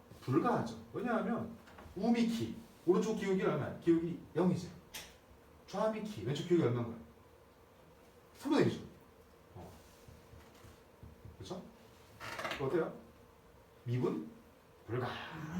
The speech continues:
그죠? 미분 불가. 어디서? 에프엑스는, X는 삼에서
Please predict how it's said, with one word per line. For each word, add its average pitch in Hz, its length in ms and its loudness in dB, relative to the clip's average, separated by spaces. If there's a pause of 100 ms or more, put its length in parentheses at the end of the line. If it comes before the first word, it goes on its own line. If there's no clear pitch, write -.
(260)
그죠? - 240 -6 (360)
미분 110 400 0 (440)
불가. 110 560 0 (800)
어디서? 127 300 2 (1200)
에프엑스는, 113 680 -4 (1500)
X는 120 340 -2
삼에서 147 800 -2